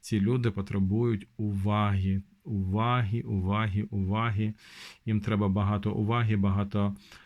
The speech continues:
Я їздив зі своєю донькою шістнадцятирічною, вона, м, розповідала моїй дружині і казала: «Якщо ти хочеш мати друзів, відра-, е,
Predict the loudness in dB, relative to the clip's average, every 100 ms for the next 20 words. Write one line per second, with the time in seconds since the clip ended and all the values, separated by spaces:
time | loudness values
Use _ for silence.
0 | -14 -4 0 4 4 4 2 2 2 2
1 | 0 0 2 2 2 0 0 -2 -2 -2
2 | -4 -4 -6 -6 -4 -2 0 -2 -2 2
3 | 4 4 2 -2 0 2 2 0 -2 0
4 | 0 2 0 0 0 2 2 0 0 -2
5 | -4 -4 -2 0 2 2 2 2 0 0
6 | 0 0 2 0 0 -2 0 -2 -4 -8
7 | -10 -10 -6 -8 -6 -6 -6 -6 -4 -2
8 | -2 0 0 0 0 -4 -8 -20 -20 -20
9 | -14 -4 -2 0 2 0 0 0 0 2
10 | 0 0 -2